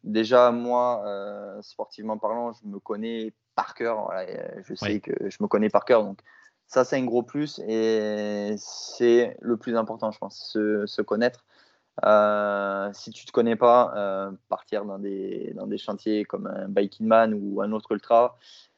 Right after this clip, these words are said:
Speaker 1: ouais, ça va vite être compliqué, je pense. Ça va vite être compliqué. Après, ça, tout se fait, hein, tout se fait. Euh, il y a des gens qui font un Bike in Man, euh, en réservant, en réservant, euh, voilà, des nuits d'hôtel.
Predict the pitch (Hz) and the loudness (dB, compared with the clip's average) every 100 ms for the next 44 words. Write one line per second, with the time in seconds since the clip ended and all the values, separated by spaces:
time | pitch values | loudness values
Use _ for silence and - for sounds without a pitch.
0 | _ _ _ _ _ _ _ _ 104 110 | _ _ _ _ _ _ _ _ -2 0
1 | 101 101 104 107 104 107 101 - 104 - | -2 -2 -2 -6 -6 -6 -12 -6 -8 -6
2 | 92 - _ - 101 101 98 104 - 98 | -14 -16 _ -2 2 2 0 -2 -2 -4
3 | - 107 92 - 110 - 85 87 76 104 | 0 2 2 4 2 4 0 2 -4 -10
4 | - 117 143 139 151 143 147 - - - | -12 -2 0 2 2 2 -2 -10 -10 -4
5 | - 143 147 127 104 104 101 101 113 - | 2 4 6 6 4 0 -4 -4 -6 -8
6 | 110 104 101 101 - 104 117 120 113 110 | -6 -4 -4 -6 -6 -4 -2 -2 -2 -2
7 | 101 98 101 107 107 104 107 107 104 101 | -2 -6 -6 -4 -2 -2 -2 -2 -2 -6
8 | 98 98 95 101 101 107 107 107 104 98 | -8 -12 -12 -12 -4 -4 -2 -2 -2 -6
9 | 95 95 98 110 127 104 107 107 104 - | -10 -14 -2 0 0 -4 -12 -10 -8 0
10 | 139 | 0